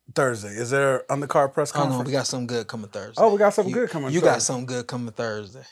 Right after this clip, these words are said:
Speaker 1: Oh, man. Let's
Speaker 2: Yeah.
Speaker 1: go, baby.
Speaker 2: So, so Wednesday, <laughs> Wednesday we have, um, the final press conference. That'll be
Speaker 1: Mm-hmm.
Speaker 2: at one o'clock Pacific time. Uh, we'll be there live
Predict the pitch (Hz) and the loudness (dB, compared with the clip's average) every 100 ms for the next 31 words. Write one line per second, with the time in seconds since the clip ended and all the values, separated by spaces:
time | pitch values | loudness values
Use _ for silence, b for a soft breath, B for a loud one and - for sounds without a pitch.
0 | - - 208 139 127 294 262 139 131 254 | -12 4 4 4 4 4 6 4 6 6
1 | 240 339 277 190 277 330 - 180 147 143 | 10 10 10 10 8 8 6 8 8 8
2 | - - 151 165 196 185 - 202 196 240 | 4 6 8 8 6 4 4 4 6 8
3 | 156 - - - 139 170 185 180 175 170 | 6 4 -12 -6 2 4 6 8 10 10
4 | 175 170 156 151 139 151 151 147 143 135 | 8 8 10 8 10 8 10 8 6 0
5 | 131 B B B - 147 175 165 165 175 | -4 B B B 0 4 6 6 6 8
6 | 151 - 151 139 156 - - 139 151 151 | 8 6 2 2 -2 -2 2 4 6 6
7 | 127 139 147 156 170 139 147 - 143 - | 6 4 2 4 6 6 4 -4 -4 -2
8 | 151 175 - - 131 143 156 B B B | -2 -2 -2 2 2 0 -6 B B B
9 | B - 135 135 131 131 131 135 139 151 | B -2 2 6 4 4 2 0 2 6
10 | 165 160 147 135 147 160 - | 8 8 8 8 6 0 -16